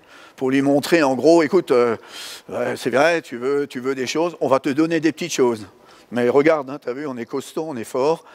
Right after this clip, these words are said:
donc, euh, tu la mets en veilleuse parce que sinon ça va mal finir, quoi. En gros, c'est ça, hein, le,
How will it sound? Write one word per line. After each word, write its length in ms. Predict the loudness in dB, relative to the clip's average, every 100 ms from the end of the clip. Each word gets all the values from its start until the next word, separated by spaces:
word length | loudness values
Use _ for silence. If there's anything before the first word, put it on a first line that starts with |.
| -20 -20 _
donc, 280 | -4 -2 2
euh, 240 | 2 2
tu 140 | -2 -4
la 120 | -2
mets 120 | 0
en 80 | 2
veilleuse 320 | 2 4 2
parce 160 | 0 -4
que 80 | -4
sinon 220 | 0 2
ça 100 | 2
va 100 | 2
mal 160 | 0
finir, 360 | -2 -2 -2 -4
quoi. 100 | -6
En 140 | -4
gros, 180 | 2 4
c'est 160 | 4 0
ça, 160 | 2
hein, 200 | 0 -2
le, 140 | -6